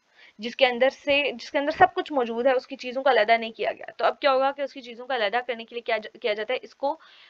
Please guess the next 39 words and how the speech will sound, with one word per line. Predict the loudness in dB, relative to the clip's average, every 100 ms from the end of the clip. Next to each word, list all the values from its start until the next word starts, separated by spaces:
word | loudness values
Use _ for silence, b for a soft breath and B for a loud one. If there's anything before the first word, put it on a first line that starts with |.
| B -12 -10
इसकी | -8 -4
refining | -4 0 2 2 0 -4 -6
की | -6
जाती | 0 0 0 -12
है, | -14 -16
इसको | -6 -6
different | -2 -2 0 -2 -4
useful | -6 -8 -8 -10
products | -2 0 8 6 6 -6
में | -6
convert | -4 -2 -2
किया | -2 -4
जाता | -4 -10
है, | -20 _ _ _ -6
ठीक | -2
है। | -4 -6 _ _ _ _ _ _ _ -14 -4
और | -2
वो | 2
ये | 4
होता | 4 4 2
है | 0
through | 0 -2 -2
a | -4
process | -4 -4
known | -4 -10 -12
as | -6
fractional | 0 0 -2 -2 0
distillation। | 0 -2 -6 -8 -10 -16 _ B B B B
तो | -2
हम |
देख | 4 4
लेते | 4 -4
हैं |
असल | -4 -4
में | -4
यहाँ | 2 2
पर | 2
होगा | -6 -4 -6
क्या। | -8